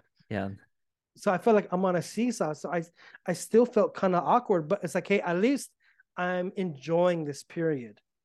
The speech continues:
Speaker 1: Mm-hmm.
Speaker 2: 'Cause that superior, ev-, every community you go to, your superior changes. So
Speaker 1: Mm-hmm.
Speaker 2: it could be a good superior or it could be a prick. And
Speaker 1: Mm-hmm.
Speaker 2: so for the first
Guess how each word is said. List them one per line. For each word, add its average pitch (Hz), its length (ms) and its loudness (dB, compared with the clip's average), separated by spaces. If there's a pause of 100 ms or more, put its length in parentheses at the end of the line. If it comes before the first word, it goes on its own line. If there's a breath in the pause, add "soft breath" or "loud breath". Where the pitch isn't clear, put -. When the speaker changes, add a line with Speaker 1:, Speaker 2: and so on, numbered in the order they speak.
Speaker 1:
Mm-hmm. 113 300 -4 (680)
Speaker 2:
'Cause 170 140 0
that 190 180 0
superior, 196 680 4
ev-, 214 160 2 (600 soft breath)
every 202 220 -2
community 202 560 0
you 156 140 -4
go 160 240 0
to, 220 340 -4
your 165 140 -2
superior 180 640 2
changes. 160 720 -6 (360 soft breath)
So 123 160 2
Speaker 1:
Mm-hmm. 208 100 2
Speaker 2:
it 156 80 -2
could 180 160 2
be 180 180 6
a 160 60 6
good 196 340 0
superior 220 800 2 (440 soft breath)
or 180 160 4
it 170 60 0
could 165 180 -10
be 160 120 -6
a 131 40 -8
prick. - 460 -8 (880)
And 175 220 4
Speaker 1:
Mm-hmm. - 20 -2
Speaker 2:
so 185 220 4
for - 140 -4
the 165 100 0
first 233 380 0